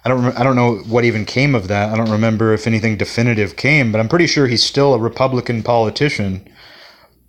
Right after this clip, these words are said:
And, uh, you know, you can see, though, where it's like people are willing to overlook that. Like, Republicans are willing to overlook that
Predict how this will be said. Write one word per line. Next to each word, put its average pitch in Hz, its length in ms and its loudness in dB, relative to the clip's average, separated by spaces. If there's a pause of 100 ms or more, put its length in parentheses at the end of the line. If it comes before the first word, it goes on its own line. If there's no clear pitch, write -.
(2250)
And, 107 320 0
uh, 107 180 2
you 104 180 0
know, 120 80 2
you 110 60 0
can 123 100 0
see, 196 240 2
though, 123 220 4
where 120 160 4
it's 113 180 2
like - 160 0
people 143 200 0
are 120 60 2
willing 120 280 0
to 113 80 0
overlook 113 600 0
that. 87 220 -8
Like, 107 140 -4
Republicans 123 680 0
are 110 80 2
willing 120 340 2
to 113 80 0
overlook 113 600 0
that 95 360 -4